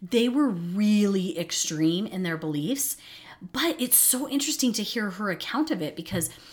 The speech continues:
she talks about how she genuinely believed that she was doing God's work and that she was doing a service for God, and that she was, that she was being loving and kind to people by telling them that they were going to hell,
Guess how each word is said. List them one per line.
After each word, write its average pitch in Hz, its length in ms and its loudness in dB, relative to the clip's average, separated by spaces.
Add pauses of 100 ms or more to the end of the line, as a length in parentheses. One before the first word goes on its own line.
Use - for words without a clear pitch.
(140)
she - 160 -4
talks 233 300 -6
about 202 320 -2
how 202 340 -2
she 277 420 -4
genuinely 269 680 8
believed 214 640 -2 (300)
that - 100 -2
she - 120 0
was 214 200 -2
doing 214 340 -2
God's 185 300 -2
work 160 440 -4 (380)
and 233 80 0
that - 80 -2
she - 100 0
was 202 140 -2
doing 214 380 0
a 190 40 -2
service 190 560 0
for - 140 -6
God, 165 500 -4
and 214 120 0
that - 120 -2
she - 160 0
was, 208 220 -2 (380)
that 233 160 -2
she 220 180 4
was 202 380 0
being 202 260 0
loving 180 420 0
and 180 160 -6
kind 170 400 -4 (140)
to 262 80 -2
people 269 320 -2
by 185 200 -4
telling 202 420 -2
them 190 160 0
that 180 160 -2
they 180 100 0
were 175 140 -2
going 156 320 0
to 151 60 -6
hell, - 380 -12